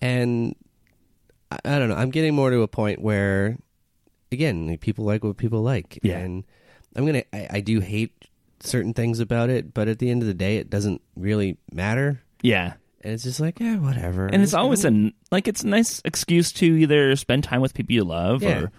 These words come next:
Speaker 2: or pamper yourself a little bit or just
Speaker 1: Mm-hmm.
Speaker 2: have a nice, relaxing day and
Speaker 1: I,
Speaker 2: put
Speaker 1: I would
Speaker 2: some
Speaker 1: s-
Speaker 2: stuffing on, in the turkey.
Speaker 1: I would say the biggest thing that I hate about Christmas and that people can do is take the onus off yourself and off of everyone that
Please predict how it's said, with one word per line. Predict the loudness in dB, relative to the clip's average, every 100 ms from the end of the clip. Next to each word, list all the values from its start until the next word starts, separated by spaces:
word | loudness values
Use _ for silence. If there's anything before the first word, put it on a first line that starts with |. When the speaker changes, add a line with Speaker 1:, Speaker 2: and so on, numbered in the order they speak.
| -14 -4
Speaker 2:
or | -2 -2 -6 -8
pamper | -4 -2 0
yourself | 0 2 0 2
a |
little | 2 2
bit | 2 2 2 2
or | 2 0
just | 0 -2
Speaker 1:
Mm-hmm. | -2
Speaker 2:
have | 0
a | -2
nice, | -2 -4 -4 -4
relaxing | -4 -4 -6 -2 0 0
day | 0 2 2 2
and | -4 -10 -12 _ _ -6
Speaker 1:
I, | -2
Speaker 2:
put | 0 0
Speaker 1:
I | 0
would | 0
Speaker 2:
some |
Speaker 1:
s- | -2
Speaker 2:
stuffing | -4 -4 -4 0 2
on, | 2 0 -2
in | -4 -2
the | -4
turkey. | -4 -4 0 0 0 -2 _ -4
Speaker 1:
I | 0
would | 0
say | -2 -4
the | -4 -8 _ -4
biggest | -2 0 -2 -2
thing | -2 0 0
that | 0
I | 0
hate | 0 -2
about | -2 -4
Christmas | -4 -6 -4 -6 -6
and |
that | -6 -4
people | -2
can | -2 0
do | 0 -2
is | -4 -10 -14 _ _ _
take | -6 -6 -6
the | -6 -4
onus | -2 -2 -2 -4
off | -6 -6
yourself | -8 -8 -6 -4 -6 -8
and | -8
off | -6 -4 -6
of | -4
everyone | -2 -2 -2 -2 -4
that | -6